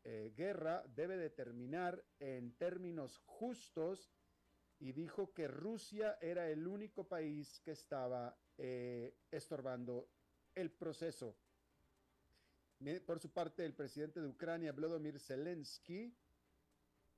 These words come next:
tenía programado hablar en la tarde de este mismo día. El presidente de Rusia, Vladimir Putin, no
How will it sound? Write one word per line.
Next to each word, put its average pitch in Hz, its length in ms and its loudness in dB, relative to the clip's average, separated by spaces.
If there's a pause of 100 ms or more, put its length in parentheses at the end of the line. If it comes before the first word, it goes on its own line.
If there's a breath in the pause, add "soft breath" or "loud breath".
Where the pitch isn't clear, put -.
(320)
tenía 165 640 2
programado 151 840 0
hablar 143 640 2
en 160 180 0
la 151 160 2
tarde 139 320 2
de 127 160 2
este 135 240 -4
mismo 127 460 -4 (100)
día. 147 340 0 (800)
El 135 320 2
presidente 156 460 0
de 143 80 2
Rusia, 156 260 0
Vladimir 147 560 2
Putin, 156 720 2
no 165 340 2